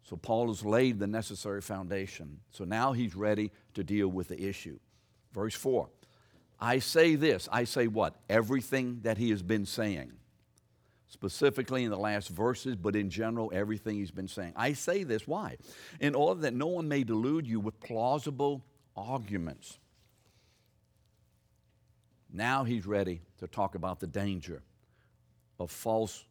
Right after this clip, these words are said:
teachings that they face. "No one may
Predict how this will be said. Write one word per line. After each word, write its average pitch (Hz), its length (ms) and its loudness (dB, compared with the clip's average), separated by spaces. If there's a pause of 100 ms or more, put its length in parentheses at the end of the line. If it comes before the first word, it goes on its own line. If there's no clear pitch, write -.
(1040)
teachings - 800 -4 (160)
that 78 140 -12
they 82 120 -4
face. - 460 -12 (1000)
"No 135 260 6
one 165 500 2 (140)
may 127 560 4